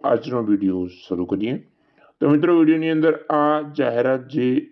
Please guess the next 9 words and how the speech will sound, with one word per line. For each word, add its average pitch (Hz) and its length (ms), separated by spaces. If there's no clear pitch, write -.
તમે 113 320
જોઈ 110 260
શકો 120 360
છો, 139 340
પંચમહાલ 151 680
જિલ્લામાં 123 640
પી 120 180
એમ 131 180
પોષણ 117 560